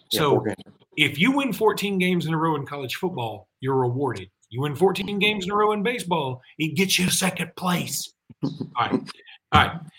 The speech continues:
Speaker 2: That's gonna do it for today's episode. Appreciate you guys again.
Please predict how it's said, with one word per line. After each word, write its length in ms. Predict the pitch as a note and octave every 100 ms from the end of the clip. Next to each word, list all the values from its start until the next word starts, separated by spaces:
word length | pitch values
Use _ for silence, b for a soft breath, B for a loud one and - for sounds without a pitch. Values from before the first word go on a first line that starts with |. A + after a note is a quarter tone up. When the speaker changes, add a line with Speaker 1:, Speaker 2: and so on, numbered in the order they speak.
| B B
Speaker 2:
That's 140 | D3+ D#3
gonna 160 | E3
do 80 | D#3
it 80 | C3
for 60 | C#3+
today's 500 | C#3+ C#3+ C#3+ C#3 -
episode. 560 | D#3 - D#3 D#3 D#3+ -
Appreciate 460 | - D#3 - C#3+ -
you 60 | C3+
guys 240 | C#3 C3
again. 480 | A2+ A2 D3+ D#3+